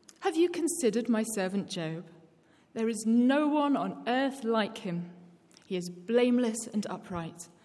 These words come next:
a man who fears God and shuns evil. And he still maintains his integrity,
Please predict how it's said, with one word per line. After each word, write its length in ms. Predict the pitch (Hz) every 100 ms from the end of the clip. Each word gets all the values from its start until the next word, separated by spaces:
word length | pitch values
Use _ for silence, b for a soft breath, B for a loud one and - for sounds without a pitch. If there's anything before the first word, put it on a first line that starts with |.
| B B
a 60 | 196
man 320 | 202 214 220
who 140 | 208 196
fears 500 | - - 277 277 277
God 400 | 247 254 269 - B B -
and 120 | 196
shuns 580 | 190 - 277 262 240 233
evil. 500 | 233 214 190 170 175 - - B B B B B B
And 160 | - 240
he 120 | 233
still 460 | 233 - 233 339 311
maintains 680 | 220 240 233 247 285 240
his 160 | 233 214
integrity, 800 | 220 220 285 311 - - 160